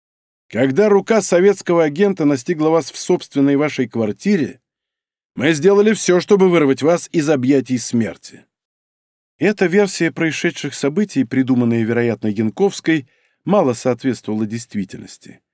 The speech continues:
но мне следовало ее принять. Со всей прямолинейностью и самоуверенностью, которые особенно сильно проявлялись у немецких чиновников в ту пору,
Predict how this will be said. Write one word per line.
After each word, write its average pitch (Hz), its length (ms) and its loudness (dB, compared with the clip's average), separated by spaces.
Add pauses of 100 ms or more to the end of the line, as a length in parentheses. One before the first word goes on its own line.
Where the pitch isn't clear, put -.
(340)
но 131 200 2
мне 185 280 2
следовало 160 560 -2
ее 156 320 -4
принять. - 640 -10 (1400)
Со - 180 -2
всей 233 240 0
прямолинейностью 185 960 2
и 165 60 -6
самоуверенностью, 147 920 0
которые 147 340 -2
особенно 139 420 -2
сильно 123 380 -2
проявлялись 120 580 0 (160)
у 135 140 2
немецких 135 500 2
чиновников 110 600 -2
в - 80 -20
ту 98 180 -6
пору, 180 440 0